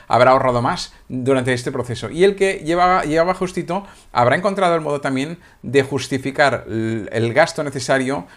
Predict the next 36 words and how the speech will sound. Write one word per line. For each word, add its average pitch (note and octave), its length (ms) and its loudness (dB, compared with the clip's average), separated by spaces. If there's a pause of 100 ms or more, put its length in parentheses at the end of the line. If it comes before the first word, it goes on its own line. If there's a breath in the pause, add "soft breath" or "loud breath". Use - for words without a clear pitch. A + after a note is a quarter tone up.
o A2+ 100 -2
los A2 160 -2
caprichos D3 380 -4
necesarios C#3+ 460 -4
para A#2+ 180 2
pulirse B2 540 -4
eso - 260 -4
que G2+ 80 -6
le G2 60 2
había A#2+ 220 0
llegado B2+ 360 2 (240 loud breath)
y D#3 220 -4
volver C3 300 2
a - 20 0
estar B2 320 2
en A2+ 100 -4
su - 140 -8
estándar. F2 440 -8 (540 loud breath)
Como D3 200 0
te D3+ 80 0
decía, G3 180 2
somos A3 220 -4
coherentes F#3 420 -2
con C3+ 100 -8
nuestros C3 220 -8
estándares, A#2+ 480 -4
¿no? D3+ 120 -6
Y F3 120 -4
esto F#3+ 400 -4
sucede D#3+ 560 -4
en B2 240 -4 (240 loud breath)
nuestra A#2+ 220 -4
economía, D3 340 -4
en D#3+ 60 -4
nuestras B2 200 -6
relaciones, E3 720 -2